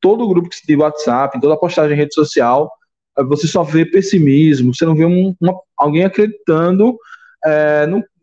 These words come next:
num milagre que seja, e não estamos por um milagre, estamos muito encaminhados pra classificação.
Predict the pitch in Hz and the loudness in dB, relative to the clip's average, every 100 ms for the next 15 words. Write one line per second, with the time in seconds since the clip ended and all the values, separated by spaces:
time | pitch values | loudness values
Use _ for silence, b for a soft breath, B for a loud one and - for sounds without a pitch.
0 | _ - 196 220 285 349 494 196 202 226 | _ 0 4 4 4 2 0 0 2 0
1 | 240 - 220 180 170 123 113 131 208 - | -2 -4 0 2 2 2 0 2 0 0
2 | - 262 302 - 214 180 156 120 107 110 | 0 0 -2 0 0 2 2 2 0 -2
3 | 120 151 196 180 180 220 _ - 196 190 | -2 0 0 0 0 0 _ -2 0 2
4 | 233 277 165 165 180 - 143 - 127 127 | 0 0 0 0 0 -2 -6 -2 -2 -2
5 | - 139 - 101 | -4 -4 -2 -2